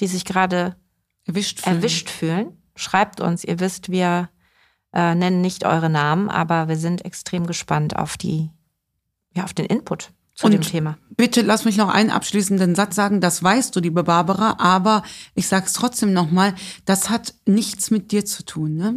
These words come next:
Speaker 2: Das sind die Themen deiner Mutter, die sie nicht
Speaker 1: Ja,
Speaker 2: aufgearbeitet hat.
Speaker 1: und bleib auf deinem Weg, ne? Sie schrieb auch noch ganz viel, dass sie läuft und,
Speaker 2: Großartig.
Speaker 1: ähm, ja.
Speaker 2: Und, äh, nur was Organisches nebenbei noch.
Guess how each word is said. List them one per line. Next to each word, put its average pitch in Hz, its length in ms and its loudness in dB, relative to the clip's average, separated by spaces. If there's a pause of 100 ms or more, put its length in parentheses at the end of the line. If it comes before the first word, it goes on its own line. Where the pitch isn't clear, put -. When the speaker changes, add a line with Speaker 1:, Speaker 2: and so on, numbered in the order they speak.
(140)
Speaker 2:
Das 190 180 -2
sind 208 220 0
die 180 100 -8
Themen 202 320 0
deiner 180 240 0
Mutter, 175 380 -2
die 160 160 -2
sie 180 120 -2
nicht 151 180 -2
Speaker 1:
Ja, - 40 -10
Speaker 2:
aufgearbeitet 147 720 -2
hat. 175 180 -8
Speaker 1:
und 302 260 2
bleib 180 240 4
auf 165 320 2
deinem 156 280 2
Weg, 196 300 -2
ne? 165 140 -4
Sie 165 100 -6
schrieb 185 280 -8
auch 165 100 -8
noch 160 180 -8
ganz 170 240 -6
viel, 170 220 -2
dass 156 180 -6
sie 156 200 -4
läuft 175 540 -2
und, - 280 -8 (320)
Speaker 2:
Großartig. 180 500 -2
Speaker 1:
ähm, 151 120 -10 (140)
ja. 180 200 -12 (280)
Speaker 2:
Und, 214 240 4
äh, - 100 2
nur 226 180 4
was 220 240 2
Organisches 202 640 4
nebenbei 233 440 4
noch. 269 300 0